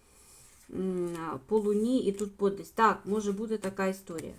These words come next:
Може бути така історія, що по, по площі фестивальній вжарять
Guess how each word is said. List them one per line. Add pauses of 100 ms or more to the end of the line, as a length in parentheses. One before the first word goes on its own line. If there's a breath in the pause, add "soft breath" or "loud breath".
(320)
Може
бути
така
історія,
що
по, (140)
по
площі
фестивальній
вжарять